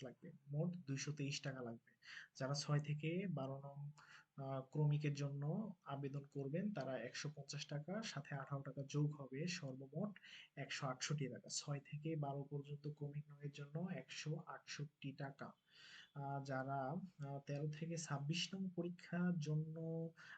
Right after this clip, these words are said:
আবেদন করবে তাদের মোট একশো বারো টাকা লাগবে। আর সাতাশ নং ক্রমিকের জন্য পঞ্চাশ টাকা লাগবে, পঞ্চাশ আর ছয়, ছাপ্পান্ন টাকা লাগবে, যেটি কিনা অফেরতযোগ্য, পরবর্তী বাহাত্তর ঘন্টার মধ্যে জমা দিতে হবে। এখানে বিশেষ করে উল্লেখ যে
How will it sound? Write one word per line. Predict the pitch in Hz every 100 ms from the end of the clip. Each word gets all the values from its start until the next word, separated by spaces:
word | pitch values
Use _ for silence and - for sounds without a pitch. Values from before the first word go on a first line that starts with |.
| -
আবেদন | 139 160 180
করবে | 175 127 143 185
তাদের | 139 127 135
মোট | 135 135
একশো | 131 127 - 147 135
বারো | 127 127 131 131
টাকা | 143 151 175 180 180 180 180 -
লাগবে। | 139 123 120 107 _ _ - - - -
আর | 131
সাতাশ | 127 - 151 196 -
নং | 208 202
ক্রমিকের | 190 190 180 180
জন্য | 180 190 208 226
পঞ্চাশ | 165 156 151 151
টাকা | - 143 156 185 202 202
লাগবে, | 151 120 - - _ _
পঞ্চাশ | 156 151 170
আর | 170
ছয়, | - 127
ছাপ্পান্ন | 123 147 - 165 151
টাকা | 120
লাগবে, | 107 - _ - - - - -
যেটি | 143 151 185
কিনা | - 202 226
অফেরতযোগ্য, | 220 143 - 156 147 143 139 131 135
পরবর্তী | 127 151 147 156
বাহাত্তর | 151 143 151 165
ঘন্টার | 165 165 170
মধ্যে | 156 156 175
জমা | 151 143 139
দিতে | 131 135
হবে। | - 139 131
এখানে | 139 139 156 170
বিশেষ | 147 151 156
করে | 156
উল্লেখ | 151 147
যে | 147 143 180